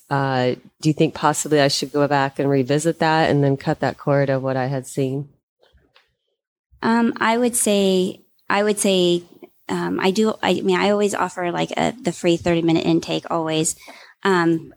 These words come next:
Speaker 2: and going in just to see what it is. And, um, and maybe there's just a little bit more healing that needs to be done. 'Cause maybe if you cut it, there is some kind of abruptness to it that you weren't ready for, maybe.
Speaker 1: Mm-hmm.
Speaker 2: And there was a part of you that resisted it.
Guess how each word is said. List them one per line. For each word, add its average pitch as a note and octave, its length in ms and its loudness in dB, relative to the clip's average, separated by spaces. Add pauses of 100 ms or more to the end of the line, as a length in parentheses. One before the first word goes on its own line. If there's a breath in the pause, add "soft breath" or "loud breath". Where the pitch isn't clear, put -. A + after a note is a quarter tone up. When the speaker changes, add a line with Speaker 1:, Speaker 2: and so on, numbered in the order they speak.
Speaker 2:
and F#3 180 2
going F3+ 240 2
in F3 80 2
just E3+ 180 -2
to - 60 -2
see - 160 0
what E3+ 200 0
it D#3+ 120 0
is. F3 400 0 (140)
And, E3 560 0 (100)
um, D#3+ 560 -6 (300)
and F3+ 160 2
maybe F3+ 200 4
there's F#3+ 200 0
just F3 120 0
a - 40 -4
little F3 180 0
bit - 60 -2
more E3 80 2
healing E3+ 460 0
that G3+ 120 -2
needs G3 180 2
to G3+ 40 -12
be G3+ 100 -2
done. G3+ 240 -2
'Cause F3+ 140 -6
maybe F3+ 400 2 (420 loud breath)
if F3 140 0
you E3 120 0 (220)
cut G3 300 0
it, G#3 200 0 (200)
there F3 260 2
is E3+ 120 2
some F3 200 2
kind E3+ 260 2
of E3 140 -2 (100)
abruptness E3+ 720 -2
to G#3+ 180 0
it G#3+ 120 2
that F3+ 100 2
you E3 140 2
weren't E3+ 340 0
ready E3 380 0
for, G#3+ 180 -6
maybe. A3 440 0 (120)
Speaker 1:
Mm-hmm. D3+ 360 -2
Speaker 2:
And F#3 100 4
there F3+ 80 4
was F3 80 0
a F3 40 -2
part F3+ 220 -2
of F3 60 2
you F3 80 4
that - 100 2
resisted E3 540 0
it. G#3 240 0